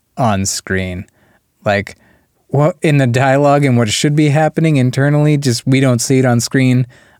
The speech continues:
I think the acting isn't great here because they, they don't buy into it.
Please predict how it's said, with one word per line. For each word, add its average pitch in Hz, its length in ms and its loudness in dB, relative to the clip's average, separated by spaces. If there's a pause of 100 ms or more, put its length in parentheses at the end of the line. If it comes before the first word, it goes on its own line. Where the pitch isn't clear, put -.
(140)
I 127 60 -4
think 113 220 -2
the 107 120 0
acting 110 340 0
isn't 107 240 0
great 107 220 0
here 113 120 0
because 104 300 -2
they, 101 220 -2 (100)
they 110 100 -2
don't 101 180 -2
buy 92 160 0
into 143 260 0
it. 160 180 0